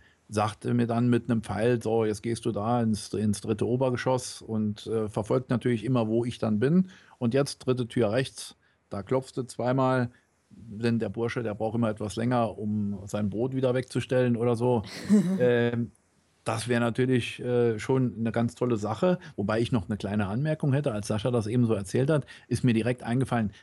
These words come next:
Speaker 1: das wär natürlich auch was Geiles, äh, wenn ich dann dafür sogar das,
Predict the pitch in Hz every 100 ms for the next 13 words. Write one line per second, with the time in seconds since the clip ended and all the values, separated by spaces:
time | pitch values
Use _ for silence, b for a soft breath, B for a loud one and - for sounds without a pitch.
0 | _ 110 - - 147 160 151 165 156 135
1 | 139 - 110 - 92 107 131 120 - B
2 | B B _ 120 110 107 110 110 - 113
3 | 107 104 104 123 107 101 101 98 98 92
4 | -